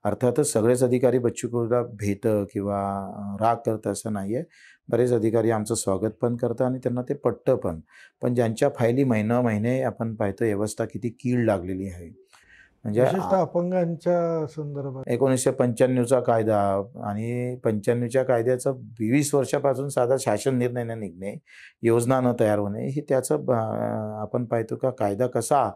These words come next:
Speaker 1: प्रशासन कसं आहे, आमचं लोकतंत्र किती, अ, विकलांग आहे, हे त्याचं स्पष्ट उदाहरण त्याच्यासाठी आहे.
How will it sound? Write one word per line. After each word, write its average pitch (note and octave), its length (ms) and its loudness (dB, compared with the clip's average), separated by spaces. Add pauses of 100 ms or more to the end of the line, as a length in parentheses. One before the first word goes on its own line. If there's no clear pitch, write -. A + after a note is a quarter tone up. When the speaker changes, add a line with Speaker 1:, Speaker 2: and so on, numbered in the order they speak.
(440)
Speaker 1:
प्रशासन C3+ 640 -2
कसं C3 280 0
आहे, F#2+ 320 -2
आमचं G2 240 -6
लोकतंत्र A2+ 480 -2
किती, B2 380 -2
अ, A2+ 140 -6 (640)
विकलांग B2+ 500 2
आहे, G#2 260 0
हे A2 80 -2
त्याचं B2 280 -6
स्पष्ट C3 320 -4
उदाहरण B2 460 0
त्याच्यासाठी G#2 560 -6
आहे. E2+ 220 -16